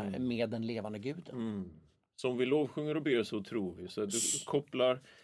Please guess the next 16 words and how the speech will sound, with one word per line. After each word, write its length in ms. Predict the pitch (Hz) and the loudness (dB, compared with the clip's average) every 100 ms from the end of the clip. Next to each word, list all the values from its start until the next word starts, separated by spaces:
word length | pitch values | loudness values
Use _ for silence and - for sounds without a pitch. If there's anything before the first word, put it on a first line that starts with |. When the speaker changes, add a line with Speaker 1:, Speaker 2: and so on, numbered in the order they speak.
| _ | _
Speaker 2:
Ja. 100 | - | 8
Speaker 1:
teologin 520 | 143 143 135 123 110 101 | 8 10 6 4 2 -2
till 200 | - 117 | 0 8
Speaker 2:
Ja. 260 | 170 147 _ | 8 8 _
Speaker 1:
uttrycket 720 | 151 135 135 - 98 - 98 | 4 4 2 -4 -2 -2 -6
också 240 | 104 - 95 | -6 -6 -8
av 80 | 90 | -6
kristen 380 | 101 95 - | -6 -8 -12
tro. 180 | - - - - - | -16 -18 -18 -20 -6
Speaker 2:
Ja. 80 | - | -2
Speaker 1:
Men 100 | 139 | 0
innebär 560 | 170 143 127 139 170 147 | 2 4 6 6 6 6
det 140 | 120 | 4
då 180 | 107 92 | 2 -2
att 160 | 98 | -6
teologin 680 | - 113 107 107 107 131 151 | -2 0 0 -2 -2 -2 -4